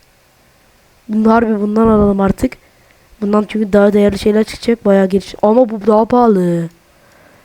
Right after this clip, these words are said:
He, o zaman bunlardan devam edelim. O gelince alırız. O bayağı pahalı. Bunun açılması bir dakika içinde açılıyormuş. Aa, dur, şunu açmadık lan. Aa, o daha hala açılmamış. Onunu güzel, bayağı şey geldi lan.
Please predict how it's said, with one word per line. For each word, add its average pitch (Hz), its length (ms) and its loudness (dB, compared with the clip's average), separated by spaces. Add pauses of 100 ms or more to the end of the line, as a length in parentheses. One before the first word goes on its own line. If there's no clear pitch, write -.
He, 190 720 2
o 185 80 0
zaman 220 240 0
bunlardan 240 400 2
devam 277 260 2
edelim. 269 260 0
O 247 140 0
gelince 233 400 2
alırız. 202 400 -2 (640)
O 202 180 0
bayağı 202 340 2
pahalı. 175 400 -4 (500)
Bunun 220 180 -2
açılması 226 800 0 (920)
bir 196 140 -4
dakika 214 280 -2
içinde 196 260 -6
açılıyormuş. 180 500 -8 (120)
Aa, 254 220 2
dur, 277 80 -4
şunu 269 200 -2
açmadık 247 440 -2
lan. 233 120 -8 (540)
Aa, 190 140 -2
o 180 160 -4
daha 202 280 0
hala 214 240 -2
açılmamış. - 360 -10 (2000)
Onunu 220 560 2
güzel, 208 380 -2
bayağı 226 240 4
şey 220 180 0
geldi 220 260 0
lan. 202 180 -6